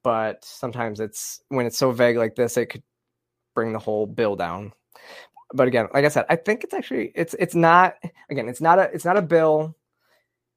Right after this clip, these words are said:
that, like, they, like, they've been claiming it is. It's not this bill that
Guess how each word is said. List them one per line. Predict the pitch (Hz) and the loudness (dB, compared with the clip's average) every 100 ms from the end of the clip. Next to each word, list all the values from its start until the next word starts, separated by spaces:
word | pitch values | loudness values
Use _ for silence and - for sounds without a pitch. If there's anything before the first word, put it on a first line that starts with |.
| _ _ _ _ _ _ _ _ 151 | _ _ _ _ _ _ _ _ -4
that, | 147 156 | -4 0
like, | 143 | 0
they, | 139 123 117 104 | 0 -2 -4 -4
like, | 147 135 | -2 0
they've | 139 127 | 0 -2
been | 123 107 | -4 -8
claiming | - 190 202 190 | 0 2 4 2
it | 185 | 2
is. | 190 190 - | 2 0 -2
It's | 151 - | -10 -8
not | 151 151 156 | -4 -2 -2
this | 160 143 | -6 -8
bill | 135 143 143 143 139 135 | -6 0 2 2 0 -2
that | 123 120 123 127 123 - | -2 0 2 0 -2 -8